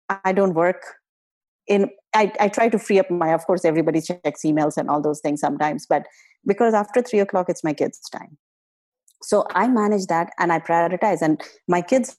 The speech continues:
know that before three o'clock, no matter until unless there's something really big, if there's not, don't disturb mom, right? So prioritization is important because at one point, what's important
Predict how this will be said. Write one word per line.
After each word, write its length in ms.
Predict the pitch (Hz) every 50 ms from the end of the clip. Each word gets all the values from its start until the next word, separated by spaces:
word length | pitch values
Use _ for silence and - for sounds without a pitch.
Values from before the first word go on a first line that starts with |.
| _ -
know 160 | 202 185 180
that 200 | 175 160 156 156
before 280 | 165 156 - 202 220 214
three 200 | - - 190 180
o'clock, 420 | 170 165 - 165 156 170 170 - -
no 160 | - 175 175
matter 340 | 170 170 175 185 180 - 202
until 240 | 175 165 170 185 180
unless 180 | 170 170 -
there's 180 | - 160 151 -
something 320 | - 170 165 170 170 156
really 220 | 139 170 196 240 226
big, 340 | 165 160 165 170 165 156
if 180 | 160 156 - _
there's 180 | - 156 147 151
not, 200 | 160 160 185 196 202 - - - 165 160
don't 200 | 160 170 165 147
disturb 420 | 165 156 151 - - 143 135 147
mom, 200 | 135 127 131 - - _ _ _ _ _ _ _ _
right? 340 | 151 160 156 147 156 185 -
So 180 | - - - 202
prioritization 840 | - - 196 190 196 196 196 196 196 190 196 220 214 220 254 240
is 100 | 202 170
important 520 | 170 160 160 - 160 156 160 - 180 165 160
because 320 | 160 156 165 156 151 160 - _ - - - _ _ -
at 140 | - 170 -
one 260 | 165 185 214 240 226 233
point, 200 | - 214 208 185
what's 220 | 180 180 175 -
important 460 | 175 170 160 - 165 170 - 202 190